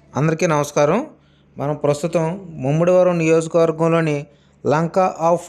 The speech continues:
ఠానే లంక అనే గ్రామంలో ఉన్నాం. ఇక్కడ సుమారు మూడు వందల, మా, కుటుంబాలు ఉన్నాయని చెప్పేసి లోకల్ వాళ్ళు అన్నారు. ఇక్కడ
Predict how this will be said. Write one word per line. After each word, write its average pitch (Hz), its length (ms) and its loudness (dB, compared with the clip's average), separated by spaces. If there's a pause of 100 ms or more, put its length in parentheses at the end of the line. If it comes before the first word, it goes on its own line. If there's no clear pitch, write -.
(100)
ఠానే 160 300 0
లంక 151 380 0 (440)
అనే 143 180 -2
గ్రామంలో 143 800 0 (340)
ఉన్నాం. 151 340 -4 (420)
ఇక్కడ 143 460 0 (100)
సుమారు 160 800 -2
మూడు 160 380 -2
వందల, 151 600 0 (680)
మా, 127 260 -6
కుటుంబాలు 151 880 0
ఉన్నాయని 147 420 -2
చెప్పేసి 147 760 -2 (300)
లోకల్ 127 360 0
వాళ్ళు 143 440 0 (340)
అన్నారు. 131 500 0 (760)
ఇక్కడ 160 420 2